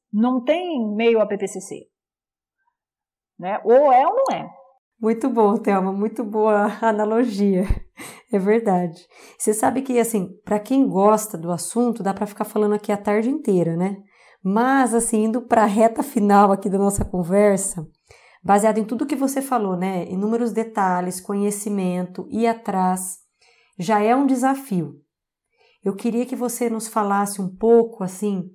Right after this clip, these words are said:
Speaker 2: além disso tem a questão das mudanças. Então, acontece uma mudança na fábrica, uma mudança de equipamento, ou uma mudança de legislação, ou, é, ou até uma,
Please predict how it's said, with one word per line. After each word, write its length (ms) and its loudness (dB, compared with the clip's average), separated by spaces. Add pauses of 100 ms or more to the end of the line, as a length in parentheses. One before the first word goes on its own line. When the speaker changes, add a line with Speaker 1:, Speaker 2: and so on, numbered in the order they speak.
(640)
Speaker 2:
além 600 2
disso 300 0
tem 120 -2
a 60 -2
questão 260 -4
das 200 2
mudanças. 520 -2
Então, 440 -4 (220)
acontece 540 0
uma 100 0
mudança 360 -2
na 100 0
fábrica, 680 -4
uma 140 -2
mudança 320 -2
de 80 -4
equipamento, 760 -4 (420)
ou 180 6
uma 140 6
mudança 520 4
de 120 -4
legislação, 1080 0 (540)
ou, 480 2
é, 560 0
ou 140 -2
até 340 2
uma, 640 0